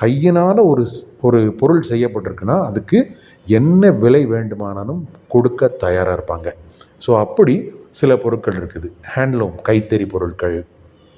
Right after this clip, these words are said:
அதுக்கடுத்து, அஹ், கைத்தறி ஆடைகள், அதுக்கடுத்து, அஹ், ஹேண்ட்மேடு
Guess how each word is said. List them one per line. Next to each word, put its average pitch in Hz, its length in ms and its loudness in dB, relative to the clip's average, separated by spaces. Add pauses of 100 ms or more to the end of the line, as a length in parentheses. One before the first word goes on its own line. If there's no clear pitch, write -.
(380)
அதுக்கடுத்து, 131 640 -2 (540)
அஹ், 110 260 0
கைத்தறி 120 460 0
ஆடைகள், 98 640 -6 (440)
அதுக்கடுத்து, 104 560 -2 (380)
அஹ், 101 440 0 (320)
ஹேண்ட்மேடு 151 560 0